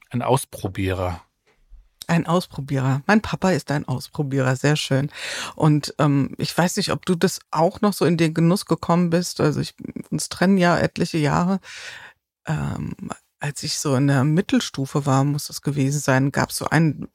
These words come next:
Speaker 2: ominösen Tag im Berufsinformationszentrum. Also es war gruselig. Ja, das war so ein Raum im Arbeitsamt, ähm, und, ähm,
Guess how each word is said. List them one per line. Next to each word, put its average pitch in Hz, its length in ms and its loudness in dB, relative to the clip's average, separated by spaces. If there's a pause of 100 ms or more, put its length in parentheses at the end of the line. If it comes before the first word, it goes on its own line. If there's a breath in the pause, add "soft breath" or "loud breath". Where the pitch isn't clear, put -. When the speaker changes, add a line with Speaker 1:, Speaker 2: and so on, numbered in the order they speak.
(140)
Speaker 2:
ominösen 170 640 4
Tag 160 440 -2
im 160 200 4 (1080 loud breath)
Berufsinformationszentrum. 147 1400 0
Also 151 180 -2
es 143 100 -8
war 143 120 -8
gruselig. 185 640 -2 (340 loud breath)
Ja, 165 80 2
das 165 180 0
war 165 80 4
so 165 100 -2
ein 156 80 2
Raum 170 400 4
im 120 180 0
Arbeitsamt, 165 920 0
ähm, - 560 -4
und, 139 420 -4
ähm, 143 440 -4